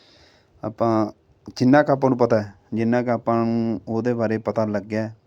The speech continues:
ਆਪਾਂ ਉਹ ਤੁਹਾਡੇ ਨਾਲ ਸਾਂਝਾ ਕਰਾਂਗੇ। ਕਿਉਂਕਿ ਨਵੀਂ ਵੈਰਾਈਟੀ ਆ, ਹਜੇ ਲਾਈ ਤਾਂ ਹੈ ਨਹੀਂ, ਤੇ ਲੱਗਣੀ ਤਾਂ ਐਤਕੀ ਆ, ਤੇ ਜਦੋਂ ਐਤਕੀ ਖੇਤਾਂ ਦੇ ਵਿੱਚ ਲੱਗੂਗੀ, ਉਦੋਂ ਹੀ ਪਤਾ ਲੱਗੂਗਾ ਕੀ ਝਾੜ ਆ ਤੇ ਕੀ ਇਹਦਾ ਹੈਗਾ।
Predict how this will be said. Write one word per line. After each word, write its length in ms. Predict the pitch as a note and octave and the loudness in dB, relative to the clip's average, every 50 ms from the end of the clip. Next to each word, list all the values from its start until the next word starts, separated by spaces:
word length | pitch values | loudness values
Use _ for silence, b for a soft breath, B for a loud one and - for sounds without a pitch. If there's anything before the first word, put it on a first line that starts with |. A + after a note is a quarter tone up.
| _ _ _ _ - | _ _ _ _ -10
ਆਪਾਂ 320 | - - - - A2 G#2 - - | -10 -8 -4 -2 -2 -2 -2 -4
ਉਹ 160 | A2 A2+ B2 | -4 -4 -4
ਤੁਹਾਡੇ 300 | A#2+ - A#2+ G#2+ G#2+ A2 | -4 -6 -8 -6 -4 -4
ਨਾਲ 260 | G#2+ A2 G#2+ G#2+ G#2 | -2 -2 0 -2 -2
ਸਾਂਝਾ 320 | F#2+ - G#2+ G2+ G#2+ A#2+ A2+ | -4 -4 -4 -2 0 0 0
ਕਰਾਂਗੇ। 320 | A2+ G#2+ G#2+ G#2+ A2+ A2 | 0 -2 -4 -2 -4 -4
ਕਿਉਂਕਿ 460 | A2 A#2+ A#2+ A#2+ B2 C#3 C#3 C#3+ C3+ - C3+ - - | -2 -2 -2 0 0 0 0 0 0 -4 -8 -10 -4
ਨਵੀਂ 240 | B2+ A#2 A#2 B2 C3 | 0 0 2 2 2
ਵੈਰਾਈਟੀ 360 | B2+ B2+ B2+ A#2+ A#2 B2 B2+ | 2 2 2 2 0 0 0
ਆ, 60 | C3 B2+ | 0 2
ਹਜੇ 120 | B2 B2+ | 2 2
ਲਾਈ 240 | B2 A#2 A2 A2 A2 | 4 4 4 4 2
ਤਾਂ 120 | A2+ A#2+ | 0 0
ਹੈ 120 | A2+ G#2+ G#2+ | 0 0 0
ਨਹੀਂ, 180 | A2 A#2 A#2 - _ b b b b b b b b b b b b b b _ _ | 0 -2 -2 -6 _ b b b b b b b b b b b b b b _ _
ਤੇ 120 | - A#2+ A2+ | -4 -2 0
ਲੱਗਣੀ 360 | A2 G#2+ G#2 A2 A#2+ A#2 A#2+ | 0 0 0 0 0 -2 0
ਤਾਂ 140 | A#2 C3 B2 | 0 0 0
ਐਤਕੀ 360 | A#2 A2+ - - B2+ B2 B2 | 0 0 -2 -4 -4 -2 -2
ਆ, 120 | B2 A#2+ A#2+ _ _ _ _ b b b b b b b b b b _ - | -2 -4 -6 _ _ _ _ b b b b b b b b b b _ -12
ਤੇ 220 | - G2+ G#2 G#2 - _ - | -10 -8 -8 -8 -10 _ -8
ਜਦੋਂ 220 | A2+ A2 G#2+ A#2+ C3 | -4 0 2 2 4
ਐਤਕੀ 280 | C3 B2 - B2 B2 | 2 2 0 -4 -6
ਖੇਤਾਂ 320 | - - B2+ A#2 - A#2+ A#2 | -6 -6 -6 -2 -2 0 0
ਦੇ 100 | A#2+ A#2 | 0 0
ਵਿੱਚ 140 | A#2 A2+ | 0 0
ਲੱਗੂਗੀ, 400 | A#2 A2 A2 G#2+ A2+ G#2+ A#2 A#2+ | -2 -2 -2 -2 -4 -4 -2 -2
ਉਦੋਂ 280 | A2+ - A#2 A2+ A2+ A#2 | -4 -2 -2 -2 -2 -2
ਹੀ 60 | A#2 | -2
ਪਤਾ 140 | A#2 A#2 A#2 | -2 -2 -2
ਲੱਗੂਗਾ 380 | A2+ G#2+ G#2 A2 F#2+ G2+ G#2+ G#2+ | -2 -4 -6 -6 -6 -6 -6 -6
ਕੀ 280 | G#2+ - A2 G#2+ G#2+ G#2 | -6 -6 -6 -6 -4 -4
ਝਾੜ 240 | - A#2 A2+ G#2 G2 | -4 -4 -4 -4 -4
ਆ 60 | G2 | -6
ਤੇ 200 | - - G#2 G#2 | -6 -6 -8 -8
ਕੀ 300 | G2+ _ - G#2+ G#2+ A2 | -8 _ -6 -4 -2 -2
ਇਹਦਾ 220 | A2 G#2+ A#2 A2+ | -2 0 -2 -4
ਹੈਗਾ। 300 | G#2 G#2 G2 F#2+ G#2 B2 | -4 -6 -8 -6 -8 -8